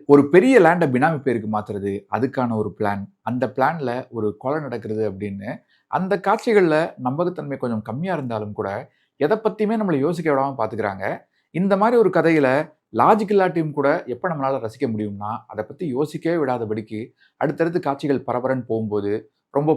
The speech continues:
புதுசாவும் விறுவிறுப்பாவும் இருக்கும்போது அதை பத்தியெல்லாம் நம்ம எதுவுமே யோசிக்காம படத்தை என்ஜாய் பண்ண ஆரம்பிச்சிருவோம். So அப்படிப்பட்ட விஷயம் இந்த படத்தோட ஃபர்ஸ்ட் ஹாஃப்ல கண்டிப்பா இருந்தது. செகண்ட் ஹாஃப்ல கிட்டு யாருன்னே அந்த சி எம்க்கு தெரியல அப்படின்னு சொல்லிட்டு இந்தியா முழுக்க இருக்கக்கூடிய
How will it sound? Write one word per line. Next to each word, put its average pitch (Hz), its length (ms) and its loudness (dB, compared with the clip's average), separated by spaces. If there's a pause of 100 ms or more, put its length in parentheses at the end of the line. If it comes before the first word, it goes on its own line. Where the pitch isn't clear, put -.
புதுசாவும் 165 560 2 (140)
விறுவிறுப்பாவும் 151 500 0
இருக்கும்போது 107 400 -6 (320)
அதை 139 160 0
பத்தியெல்லாம் 156 280 -2
நம்ம 156 140 -2
எதுவுமே 135 240 -4
யோசிக்காம 123 720 -6
படத்தை 120 280 -6
என்ஜாய் 113 220 -4
பண்ண 104 220 -8
ஆரம்பிச்சிருவோம். 101 440 -12 (360)
So 151 100 0
அப்படிப்பட்ட 185 440 0
விஷயம் 175 440 -2
இந்த 117 180 -4
படத்தோட 117 300 -6
ஃபர்ஸ்ட் 110 200 -6
ஹாஃப்ல 107 260 -4
கண்டிப்பா 104 260 -2
இருந்தது. 104 540 -6 (140)
செகண்ட் 262 260 6
ஹாஃப்ல 170 420 2 (160)
கிட்டு 185 380 0
யாருன்னே 175 480 2
அந்த 127 120 -4
சி 139 240 2
எம்க்கு 143 300 -2
தெரியல 110 260 -2 (160)
அப்படின்னு 104 320 -6
சொல்லிட்டு 101 320 -2 (480)
இந்தியா 190 280 8
முழுக்க 190 340 2
இருக்கக்கூடிய 151 420 2